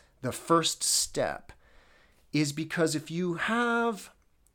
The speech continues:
well, you know, this is about the right view. This is about samyak drishti.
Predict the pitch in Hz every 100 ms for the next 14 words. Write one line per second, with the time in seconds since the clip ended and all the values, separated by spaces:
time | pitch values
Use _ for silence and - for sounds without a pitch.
0 | _ _ _ _ _ _ _ _ _ -
1 | 165 196 202 196 - 202 185 120 147 170
2 | 208 160 143 131 127 120 101 92 98 123
3 | 156 - - - 120 110 95 - - _
4 | _ - 135 127 117 - - - 151 160
5 | 151 135 104 113 123 143 - - -